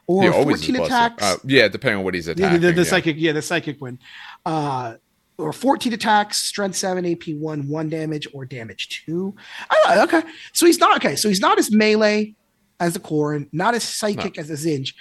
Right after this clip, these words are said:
Speaker 1: but he's fat, he's tough, and God, that aura is so good.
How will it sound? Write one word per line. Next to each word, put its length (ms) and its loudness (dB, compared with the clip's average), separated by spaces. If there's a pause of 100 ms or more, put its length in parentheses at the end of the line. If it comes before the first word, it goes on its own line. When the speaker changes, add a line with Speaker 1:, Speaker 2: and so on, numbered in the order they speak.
(340)
Speaker 1:
but 120 2
he's 260 0
fat, 720 -4
he's 240 -10
tough, 640 -4
and 220 -8 (640)
God, 320 -2
that 220 0
aura 320 2
is 80 0
so 280 2
good. 400 -6